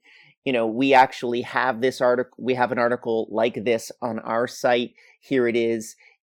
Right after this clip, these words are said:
And what I would like to do with you is see whether or not we can collaborate in some way. So maybe I can integrate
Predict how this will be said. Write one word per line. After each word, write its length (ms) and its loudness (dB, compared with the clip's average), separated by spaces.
And 600 0
what 200 4
I 80 4
would 160 -2
like 240 0
to 100 -14
do 180 -2
with 180 -4
you 420 2
is 640 2
see 340 -4
whether 380 2
or 80 0
not 260 -4
we 140 -4
can 180 -10
collaborate 580 -2
in 140 -6
some 260 -6
way. 200 -4
So 180 -10
maybe 260 -2
I 120 2
can 180 -8
integrate 640 -4